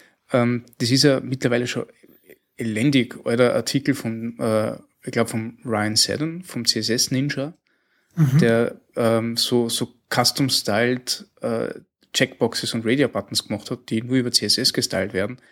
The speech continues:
Speaker 1: äh, wo er, ähm, quasi die, die Checkbox selbst auf Invisible stellt und dafür das Label und die, die Checked-Pseudoklasse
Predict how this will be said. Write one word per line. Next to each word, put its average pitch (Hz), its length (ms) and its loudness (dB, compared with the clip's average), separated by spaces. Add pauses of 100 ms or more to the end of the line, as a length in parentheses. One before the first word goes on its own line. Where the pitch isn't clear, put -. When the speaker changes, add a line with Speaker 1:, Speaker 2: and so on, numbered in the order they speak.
(400)
Speaker 1:
äh, 117 200 0
wo 117 300 0
er, 113 300 0
ähm, 113 420 -4 (1120)
quasi 117 340 2
die, 117 280 0
die - 100 -10
Checkbox - 480 -2
selbst - 400 -2
auf 120 160 -4
Invisible 123 520 0
stellt 151 540 -4
und 123 300 -4
dafür 131 340 4
das 131 240 2
Label 135 320 0
und - 420 -8
die, 120 200 0
die 120 120 -2
Checked-Pseudoklasse 104 1300 -2